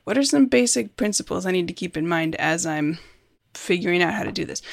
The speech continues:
So I realized that a podcast would be a really accessible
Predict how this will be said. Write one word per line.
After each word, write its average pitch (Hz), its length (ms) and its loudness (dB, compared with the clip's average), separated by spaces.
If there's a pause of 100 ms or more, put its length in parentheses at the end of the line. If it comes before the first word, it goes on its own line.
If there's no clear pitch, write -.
(440)
So - 260 4
I 262 120 2
realized 262 720 6
that 190 260 2
a 208 80 0
podcast 233 840 -2
would 190 160 -2
be 196 280 2
a 190 140 0
really 202 680 2 (220)
accessible 202 960 0